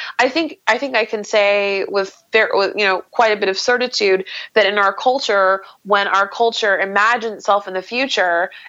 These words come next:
everyone's a thin person, right? Like, all these people who don't belong, like queers and, you know, like, disabled people and whatever, people who are marginalized, um, in our, in the culture's idea of itself,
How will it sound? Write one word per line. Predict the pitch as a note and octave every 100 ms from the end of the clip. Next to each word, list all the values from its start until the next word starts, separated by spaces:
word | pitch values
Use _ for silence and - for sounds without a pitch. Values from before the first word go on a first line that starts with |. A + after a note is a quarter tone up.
| -
everyone's | A3+ A#3+ B3 G#3+ F#3+ F#3
a | G3+
thin | B3+ B3+
person, | G#3+ D3+ - A2 B2+
right? | F#3+ F#3+
Like, | G#3+ -
all | G#3 A3+ A#3
these | A#3 A#3
people | A#3+ A3 G3+ F#3+ G3+
who | G3
don't | G3 F#3
belong, | G3 F#3+ F#3+ G3 F#3+
like | F3
queers | - A3+ G3 F#3+ F#3 F#3 F#3
and, | E3+ E3+ - - -
you | G#3+
know, | G3
like, | G3 G3
disabled | F#3+ G#3 F#3+ G3 G3
people | G3+ F#3 F#3 F3
and | F3
whatever, | F#3+ F#3 F3+ F3+ -
people | A#3 G#3+
who | G#3+
are | F#3+
marginalized, | F#3 G3 B3 A#3+ G3 F3+ F3+ F3+ - - -
um, | G3+ F#3+ -
in | A3+
our, | A3+ F#3+
in | G#3+ G#3+ G#3
the | F#3+ G#3
culture's | - C4+ E4 A#3+
idea | G3 F#3+ G#3+ G#3+
of | F3+
itself, | F3 - B3+ A3 G#3